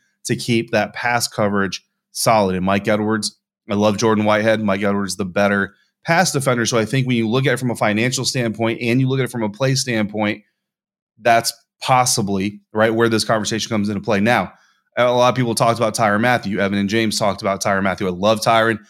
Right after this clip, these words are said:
Would love to see Tyrann Mathieu in a Buccaneers uniform. I'm not sure it makes financial sense. On Spot Track has Mathieu valued at fourteen million dollars per year on average. Now, yes, he could take the Brady price, right? Talk about, like,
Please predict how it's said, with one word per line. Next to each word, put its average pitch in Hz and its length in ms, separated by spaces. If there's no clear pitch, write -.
Would 156 180
love 196 380
to 170 60
see 135 200
Tyrann 120 300
Mathieu 107 360
in 101 60
a 98 40
Buccaneers 101 540
uniform. 104 600
I'm 196 180
not 202 160
sure 185 140
it - 20
makes 156 200
financial 131 420
sense. 104 280
On 104 120
Spot 151 320
Track 143 260
has 127 240
Mathieu 127 360
valued 117 420
at 107 180
fourteen 131 500
million 117 220
dollars 117 320
per 113 140
year 113 180
on 110 80
average. 117 400
Now, 117 420
yes, 127 340
he 135 120
could 123 120
take 131 220
the 127 60
Brady 123 340
price, 175 520
right? 156 280
Talk 117 160
about, 113 240
like, 107 260